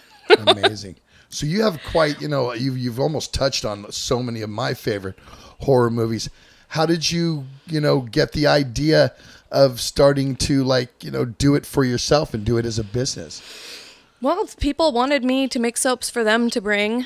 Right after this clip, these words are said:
Speaker 1: to, you know, do for party favors or birthday presents or whatever. And, um, when I figured out that people actually wanted to pay me for these
Speaker 2: Wow.
Speaker 1: things, that was, uh, kinda went from there.
Speaker 2: I guess that's always good, is when you're gonna get paid.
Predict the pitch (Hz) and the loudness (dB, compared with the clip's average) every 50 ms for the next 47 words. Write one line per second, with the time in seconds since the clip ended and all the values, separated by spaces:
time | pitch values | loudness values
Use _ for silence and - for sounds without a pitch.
0 | - - - - 240 208 196 190 190 190 - - _ - 214 202 190 180 180 175 | -6 -10 -6 -2 0 0 2 0 0 -2 -4 -6 _ -4 -2 -2 0 -2 -2 -2
1 | - 196 190 185 180 - 196 180 175 - - 185 185 185 180 - 185 170 170 165 | -2 -2 -2 -2 -2 -2 -2 -4 -4 -2 -2 -2 -2 -2 -2 -2 -2 -2 -2 -2
2 | 170 175 170 - 180 170 170 - - 180 185 - - 175 170 - 180 170 170 170 | -4 -4 -4 -4 -4 -4 -4 -2 -2 -2 -2 0 -2 -4 -2 0 0 0 0 0
3 | 170 165 - 175 165 165 165 165 165 165 - 175 170 170 175 - - - - 180 | -4 -6 -4 -4 -4 -2 -2 -2 -2 -2 0 0 -2 -2 -2 -6 -10 -8 -6 -6
4 | 175 170 170 165 170 156 151 151 151 156 165 - _ _ - 180 175 175 170 170 | -4 -4 -4 -4 -2 -2 -2 -4 -6 -10 -14 -16 _ _ -10 -8 -4 -4 -2 -4
5 | 165 - - 208 175 185 180 185 180 - 175 - - 190 - - 175 170 165 - | -4 -4 -4 -2 -2 -2 -2 -2 -4 -4 -6 -8 -8 -8 -6 -4 -4 -4 -4 -4
6 | - 185 170 170 165 160 156 160 - - 202 196 196 196 175 175 180 185 208 - | -6 -4 -4 -4 -4 -4 -4 -6 -4 0 0 2 2 0 0 0 0 0 -2 -4
7 | - - - - - - - - - 190 165 175 175 190 196 190 202 180 196 220 | -8 -20 -20 -20 -20 -20 -12 -6 -4 -2 -2 0 0 0 2 2 2 4 4 2
8 | 233 240 - 214 185 151 92 110 - - 156 180 175 165 165 156 - - 190 180 | 0 0 2 2 2 2 2 0 -4 -4 -2 -2 -2 -2 -2 -4 -4 -6 -6 -6
9 | 175 170 175 185 170 - - 165 170 190 220 190 135 151 - - _ _ _ _ | -4 -4 -4 -6 -6 -6 -8 -4 0 2 2 2 0 -2 -6 -14 _ _ _ _
10 | _ _ _ _ _ _ _ _ _ - - - - - - - - - 107 95 | _ _ _ _ _ _ _ _ _ -20 -20 -20 -20 -20 -20 -20 -20 -16 -16 -14
11 | 101 101 92 - - 95 90 - - 95 90 87 82 - - 101 92 90 87 82 | -14 -14 -14 -12 -12 -12 -12 -10 -10 -10 -10 -12 -12 -14 -14 -14 -14 -14 -14 -16
12 | 90 87 87 87 85 85 92 87 87 85 80 90 - _ - - 107 92 90 85 | -18 -18 -18 -18 -18 -16 -16 -16 -16 -16 -16 -18 -14 _ -12 -10 -10 -10 -12 -12
13 | 82 | -14